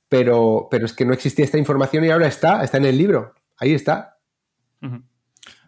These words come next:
Speaker 2: Oye, Juan, y como lector ver-, voraz que eres, te vamos a pedir que nos recomiendes esos tres libros que te hayan impactado o que recuerdes ahora, tampoco te va a hacer pensar mucho,
Speaker 1: Ya.
Speaker 2: pero si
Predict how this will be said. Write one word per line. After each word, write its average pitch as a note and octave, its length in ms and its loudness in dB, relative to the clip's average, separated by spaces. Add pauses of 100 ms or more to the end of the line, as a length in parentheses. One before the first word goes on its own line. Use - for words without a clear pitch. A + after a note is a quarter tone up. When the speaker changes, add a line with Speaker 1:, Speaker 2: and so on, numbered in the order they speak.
(120)
Speaker 2:
Oye, C#3 120 -6
Juan, C#3+ 260 -6
y C3+ 280 -10
como C3 200 -4
lector C3 320 -4
ver-, D#3+ 260 -4
voraz C3+ 360 -6
que A#2+ 180 -10
eres, C#3+ 420 -10
te C3 100 -14
vamos B2+ 260 -8
a C3+ 80 -8
pedir C3 340 -6
que C3+ 80 -10
nos A#2+ 220 -12
recomiendes B2 680 -10
esos - 360 -16
tres C#3+ 300 -10
libros D3 640 -12 (160)
que A#2+ 160 -12
te B2 140 -16
hayan C3+ 180 -6
impactado C3+ 800 -8
o C3+ 160 -16
que - 100 -8
recuerdes B2+ 400 -6
ahora, C3 220 -4
tampoco B2 280 -6
te C3+ 60 -8
va B2 60 -4
a - 20 -8
hacer C3 120 -6
pensar A#2 240 -6
mucho, C3 380 -8 (260)
Speaker 1:
Ya. A2 320 -4
Speaker 2:
pero C3+ 100 -4
si - 60 -14